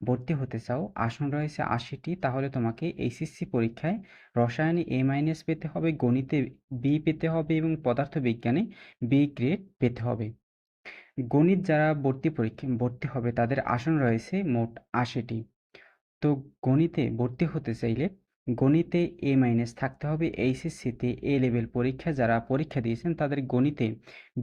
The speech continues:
বি ভর্তি পরীক্ষায় অবশ্যই গণিত বিষয়ে পরীক্ষা দিতে হবে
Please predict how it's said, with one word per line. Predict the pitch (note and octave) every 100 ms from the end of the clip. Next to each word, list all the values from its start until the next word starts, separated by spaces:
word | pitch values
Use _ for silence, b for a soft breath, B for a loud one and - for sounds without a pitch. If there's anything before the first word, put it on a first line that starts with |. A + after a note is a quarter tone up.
| A#2+
বি | D#3 F#3
ভর্তি | C#3+ C3 C3 D#3
পরীক্ষায় | D#3 D3+ - E3
অবশ্যই | - A#2 C#3 - D#3+ A#2+
গণিত | A#2 B2+ C#3+
বিষয়ে | D#3 D3+ D#3+
পরীক্ষা | D#3 C3 C3+ C#3
দিতে | A#2 A2+ A2+
হবে | A2+ D3